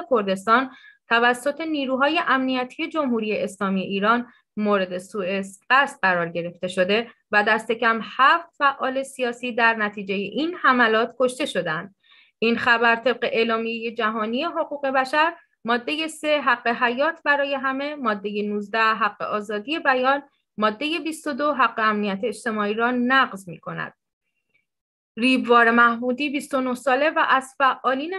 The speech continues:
مدنی و زیست محیطی مریوان، توسط نیروهای ادارهٔ اطلاعات بازداشت و به مکان نامعلومی منتقل شد. این خبر طبق اعلامیهٔ جهانی حقوق بشر مادهٔ نه عدم توقیف،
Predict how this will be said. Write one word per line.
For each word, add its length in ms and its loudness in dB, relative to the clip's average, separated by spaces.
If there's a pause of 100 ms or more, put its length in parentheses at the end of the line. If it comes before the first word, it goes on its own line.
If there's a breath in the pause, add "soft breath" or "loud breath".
مدنی 460 -2
و 40 -6
زیست 360 -10
محیطی 440 -4
مریوان، 480 2
توسط 520 -4
نیروهای 680 -2
ادارهٔ 420 0 (140)
اطلاعات 680 0
بازداشت 540 -2
و 120 -4
به 140 -6
مکان 400 -2
نامعلومی 720 -2
منتقل 420 -8
شد. 280 -10 (440)
این 140 -2
خبر 360 2
طبق 280 -6
اعلامیهٔ 680 -4
جهانی 480 -2
حقوق 400 -4
بشر 460 0 (280 soft breath)
مادهٔ 460 -2
نه 240 -2 (100)
عدم 380 0
توقیف، 480 -4